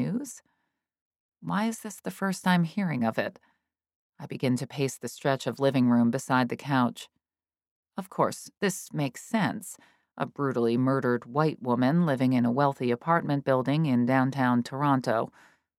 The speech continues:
Of course, there would be significant news coverage.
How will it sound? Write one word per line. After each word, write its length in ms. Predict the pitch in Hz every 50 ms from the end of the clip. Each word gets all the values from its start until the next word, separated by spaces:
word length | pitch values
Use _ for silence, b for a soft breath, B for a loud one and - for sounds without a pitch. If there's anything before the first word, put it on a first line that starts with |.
| _ _ -
Of 180 | - 196 - -
course, 540 | - - - 165 139 92 - - - - - _
there 160 | - 151 147
would 140 | 131 127 120
be 160 | - 120 117
significant 760 | 113 - - 131 120 127 123 117 - 117 - 120 113 117 -
news 260 | 131 120 117 117 113
coverage. 600 | - - 131 120 - - 120 123 120 - - -